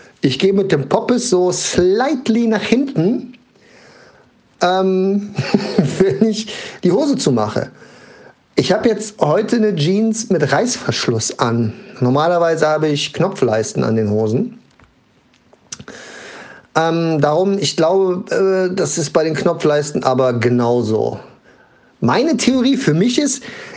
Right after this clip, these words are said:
ich komm halt einfach dann besser ran. <laughs> Bei meiner Leibesfülle, sag ich mal vorsichtig. Ähm, auf der anderen Seite unterstütze ich natürlich auch die Theorie von Martin, dass man da,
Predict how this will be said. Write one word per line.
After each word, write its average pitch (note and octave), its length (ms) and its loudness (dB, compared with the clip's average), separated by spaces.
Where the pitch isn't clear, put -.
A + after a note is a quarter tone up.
ich F3+ 300 0
komm A3 220 2
halt G#3 200 -2
einfach G3+ 320 0
dann F#3+ 200 2
besser F#3+ 580 0
ran. C3+ 600 0
<laughs> - 1500 -4
Bei D3+ 120 4
meiner C#3 500 2
Leibesfülle, C3+ 840 0
sag B2+ 180 2
ich A#2+ 80 -6
mal B2 140 2
vorsichtig. A#2+ 640 -2
Ähm, C#3 800 0
auf - 120 -4
der D#3 120 4
anderen F#3 200 2
Seite F#3 280 2
unterstütze F3 420 0
ich - 60 -4
natürlich D#3+ 400 0
auch D#3+ 120 0
die D3 200 0
Theorie D3+ 300 0
von C#3+ 220 2
Martin, D3 460 0
dass C#3 180 0
man D3 220 2
da, C#3+ 320 0